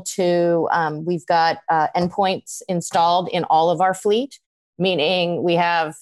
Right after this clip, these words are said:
sensors that are, you know, a bit more advanced than your typical malware, where they actually are pulling the information back to a server centrally.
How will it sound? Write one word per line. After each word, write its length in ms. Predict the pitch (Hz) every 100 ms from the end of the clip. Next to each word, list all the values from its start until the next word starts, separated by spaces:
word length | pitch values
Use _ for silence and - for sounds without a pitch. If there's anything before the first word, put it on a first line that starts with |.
| -
sensors 680 | - 175 - 202 196 196 -
that 420 | 165 165 165 - _ _ -
are, 300 | 185 160 -
you 140 | 180 151
know, 180 | 123 - _ _ - -
a 80 | 196
bit 340 | 160 139 214
more 240 | 202 202 196
advanced 460 | 156 165 170 170
than 120 | 175 165
your 100 | 156
typical 340 | 170 165 160
malware, 840 | 143 147 151 180 214 254 269 277
where 320 | 196 175 170
they 200 | 156 180
actually 400 | 180 180 - 185
are 80 | 165
pulling 320 | - 190 180
the 100 | 175
information 560 | 175 - 160 160 - 151
back 320 | 147 156 175
to 220 | - 175
a 40 | 156
server 380 | - 156 165 185
centrally. 720 | - 160 - 202 220 247